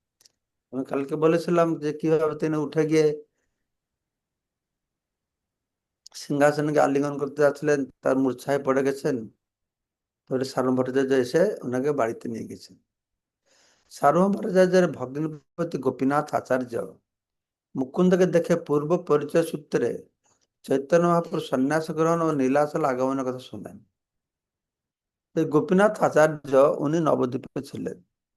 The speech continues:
তো তখন আগে থেকে মুকুন্দ ওনাকে জানত। তার সে মুকুন্দের কাছ থেকে, যেহেতু মহাপ্রভুর সঙ্গে মুকুন্দ এসেছিল,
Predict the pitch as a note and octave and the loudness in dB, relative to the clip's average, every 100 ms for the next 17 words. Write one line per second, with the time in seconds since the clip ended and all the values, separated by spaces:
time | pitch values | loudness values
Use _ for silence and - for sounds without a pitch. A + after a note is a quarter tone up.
0 | _ _ _ _ _ _ _ _ _ - | _ _ _ _ _ _ _ _ _ -16
1 | B2 D#3 - G3 F3 C#3+ E3 F#3 F3+ D3+ | 0 0 2 2 4 2 0 0 -2 -2
2 | C#3+ D#3 D3 D3 D3 B2+ A#2+ - - _ | -4 -2 0 0 0 -2 -4 -8 -14 _
3 | - _ _ _ _ _ _ _ _ _ | -20 _ _ _ _ _ _ _ _ _
4 | - - B2+ - C#3+ E3 G3+ F3 D#3 C#3+ | -14 -12 -4 2 6 6 6 2 0 -2
5 | C3+ C#3+ C#3 C3+ A#2+ - C3+ D3+ G3 C#4 | -2 0 0 0 -2 -2 -2 0 -2 -6
6 | _ _ _ _ _ _ _ - D3 D3 | _ _ _ _ _ _ _ -6 -4 -2
7 | D3 D3 D#3 E3 D#3+ D#3+ E3 F3 F3 - | 0 0 0 -2 -4 -2 2 4 2 -4
8 | - - D3 C#3+ E3+ F3+ F3 - G3 G3+ | -14 -10 -6 -2 2 4 2 -2 0 0